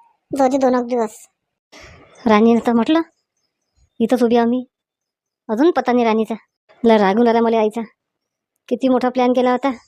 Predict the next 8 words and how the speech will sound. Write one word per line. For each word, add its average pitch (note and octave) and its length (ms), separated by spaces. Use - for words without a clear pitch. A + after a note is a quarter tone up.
किती B3+ 160
मोठा B3+ 220
खर्च B3 200
झाला, C4 280
फुकट D#4+ 300
गेला A#3 200
सगळा A3+ 260
खर्च. A3+ 200